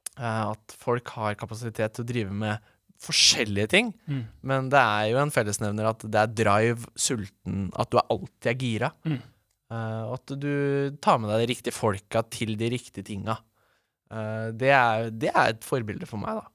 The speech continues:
Speaker 2: Mm.
Speaker 1: Og så i musikken så har man jo selvfølgelig idoler på musikkfronten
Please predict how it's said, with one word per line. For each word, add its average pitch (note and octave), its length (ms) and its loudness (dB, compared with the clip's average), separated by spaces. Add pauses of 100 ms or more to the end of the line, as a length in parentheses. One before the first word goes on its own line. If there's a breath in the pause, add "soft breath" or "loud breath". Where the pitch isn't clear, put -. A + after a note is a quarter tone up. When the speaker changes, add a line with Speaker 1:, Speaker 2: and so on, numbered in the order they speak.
(140)
Speaker 2:
Mm. B2+ 100 -4 (200)
Speaker 1:
Og - 40 -18
så D3+ 140 2
i C#3 60 6
musikken D3 460 6
så D#3+ 120 2
har C3 100 4
man A2+ 140 -2
jo A2 120 0
selvfølgelig G#2 380 -2
idoler G2+ 480 -2
på - 160 -4 (540)
musikkfronten A2 1120 -4